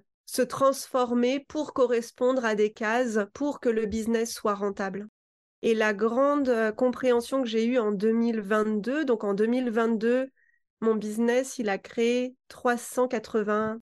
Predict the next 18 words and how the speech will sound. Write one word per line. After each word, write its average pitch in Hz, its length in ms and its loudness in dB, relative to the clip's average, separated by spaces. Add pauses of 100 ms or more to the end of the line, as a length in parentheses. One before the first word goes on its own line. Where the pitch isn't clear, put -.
(100)
mille 226 360 2
euros. 208 400 0 (360)
La 233 160 4
grande 285 320 2
compréhension, 254 760 0
c'est 254 160 -2
que 233 140 -2
moi, 226 440 2
j'ai 254 160 2
besoin 220 420 2
de 247 100 -2
quelque 214 340 -2
chose 247 320 -2
où 240 40 0
ma 214 140 2
créativité 240 1120 -2
se - 240 -6
déploie. 208 580 -2